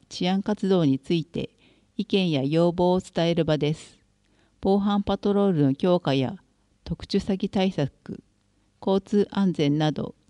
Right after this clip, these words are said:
地域の実情に合わせた警察運営を実現するために重要な役割を担っています。警察との架け橋として、皆さんの声を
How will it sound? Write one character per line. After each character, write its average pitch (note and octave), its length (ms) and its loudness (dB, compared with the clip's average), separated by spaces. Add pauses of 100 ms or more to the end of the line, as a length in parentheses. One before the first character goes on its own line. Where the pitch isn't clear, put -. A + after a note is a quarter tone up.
地 A3 180 -2
域 G3+ 140 -2
の D3 120 2
実 C#3+ 340 -6
情 F#3 180 0
に F#3+ 140 0
合 F#3+ 80 0
わ G3+ 60 0
せ F3+ 140 0
た - 220 -6 (120)
警 G3+ 220 0
察 G3+ 340 -2
運 G#3 260 2
営 D3+ 160 2
を C3 220 -2
実 - 280 -12
現 F#3+ 200 0
す G#3+ 100 -4
る F#3 120 0
た F#3+ 120 0
め F#3+ 140 2
に C3 180 0 (140)
重 F#3 200 0
要 F#3+ 220 2
な F#3+ 140 0
役 F#3 220 -2
割 G3 240 4
を D3+ 60 4
担 C#3+ 260 2
っ F#3 40 0
て - 160 -4
い C#3 140 2
ま C3 160 0
す。 - 260 -16 (840)
警 G#3 200 0
察 G#3 140 -2 (100)
と - 140 -2
の C#3+ 140 0
架 - 140 -14
け G3 220 -2
橋 - 120 -14
と D#3+ 100 0
し - 140 -6
て、 - 300 -8 (360)
皆 F#3+ 220 0
さ G#3 180 0
ん D#3+ 100 2
の C3+ 80 0
声 E3+ 340 2
を - 140 -4